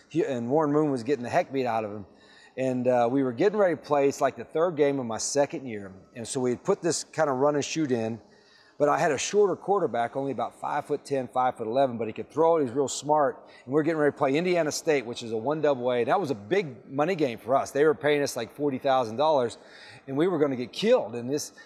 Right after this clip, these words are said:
So I said, "You know what? We're gonna go in a shotgun, and we're gonna run everything out of a shotgun, and we're gonna do everything at a two-minute drill pace," because I thought that was the hardest thing to defend on defense, the two-minute drill. And I said, "We're just gonna do that and just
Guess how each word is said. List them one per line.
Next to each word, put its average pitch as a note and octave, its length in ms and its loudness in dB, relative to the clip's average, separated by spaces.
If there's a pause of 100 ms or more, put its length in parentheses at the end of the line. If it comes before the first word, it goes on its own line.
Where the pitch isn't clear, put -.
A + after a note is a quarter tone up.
So - 140 -4
I C#3 80 6
said, C3 260 -6
"You F3 60 -6
know G#3 100 -2
what? G3 160 2
We're G3+ 100 0
gonna A3 140 0
go D#3 140 2
in B2+ 60 -4
a A2+ 40 -10
shotgun, A2+ 640 -2
and - 20 -16
we're D3+ 180 -4
gonna E3 160 0
run C#3+ 180 0 (140)
everything F#3 320 0
out E3 80 0
of D#3+ 60 -4
a E3+ 60 -4
shotgun, A2 560 -6
and A#2 120 -14
we're B2+ 100 -4
gonna B2 160 -4
do C3 60 2
everything E3 400 2
at B2 40 -4
a A2+ 40 -6
two-minute E3+ 440 -6
drill A#2 200 -4
pace," A#2 320 -6
because A#2+ 320 -6
I D3 80 4
thought C#3+ 240 0
that C#3+ 140 2
was A2+ 100 -6
the G#2 100 -2
hardest C#3+ 280 2
thing C3 180 -2
to A2+ 80 -6
defend B2 320 -6
on A2+ 100 -8
defense, B2 400 -4
the A2+ 120 -14
two-minute E3+ 400 -2
drill. G2+ 220 -14 (720)
And C3+ 120 -2
I C#3 60 4
said, C3 200 -4
"We're G3+ 120 0
just A3 180 0
gonna C#3 160 -2
do D#3+ 240 0
that E3 340 4
and C3 240 -4
just C3+ 300 -2